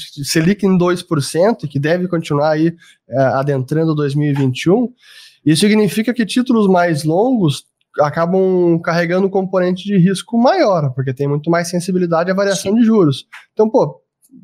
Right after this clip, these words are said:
Speaker 1: preserva um pouco da, da, do seu patrimônio, mas pega títulos um pouco mais curtos, que não vão, não vão variar tanto, protege contra a inflação, dá um rendimento menor, mas um cenário mais adverso não dê um susto,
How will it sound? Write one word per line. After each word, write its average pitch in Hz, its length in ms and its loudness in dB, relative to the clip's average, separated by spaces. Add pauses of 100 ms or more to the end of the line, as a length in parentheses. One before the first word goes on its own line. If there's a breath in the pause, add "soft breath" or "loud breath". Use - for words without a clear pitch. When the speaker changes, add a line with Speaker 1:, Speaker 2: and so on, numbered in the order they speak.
Speaker 1:
preserva 214 420 2
um 247 60 4
pouco 226 420 0
da, 165 480 0 (380 loud breath)
da, 151 260 0
do 156 140 -2
seu 175 180 0
patrimônio, 196 1000 0
mas 311 560 -2
pega 285 240 0
títulos 254 480 0
um 214 40 2
pouco 240 220 -6
mais 226 220 0
curtos, 247 460 0
que 190 80 -2
não 208 200 2
vão, 202 120 -2
não 202 100 -2
vão 208 140 -2
variar 196 320 -2
tanto, 214 360 -4
protege 170 400 -2
contra 190 220 -6
a - 20 -6
inflação, 269 480 0 (300 soft breath)
dá 285 160 4
um 269 60 4
rendimento 214 440 2
menor, 220 420 0 (300 loud breath)
mas 226 160 0
um 233 80 2
cenário 214 380 0
mais 202 180 0
adverso 185 640 2
não 196 180 0
dê 190 80 0
um 208 160 -2
susto, 170 540 0